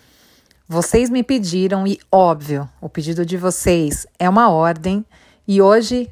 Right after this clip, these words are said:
nesse episódio, nós vamos falar a respeito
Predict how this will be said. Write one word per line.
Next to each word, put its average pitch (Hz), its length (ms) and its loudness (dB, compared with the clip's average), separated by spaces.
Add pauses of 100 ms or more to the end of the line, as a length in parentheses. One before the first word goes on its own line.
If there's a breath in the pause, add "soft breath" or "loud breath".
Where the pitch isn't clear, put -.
(100)
nesse 240 380 0
episódio, 190 720 0
nós 185 180 -2
vamos 208 300 -2
falar 185 340 2
a 190 40 2
respeito 185 840 -2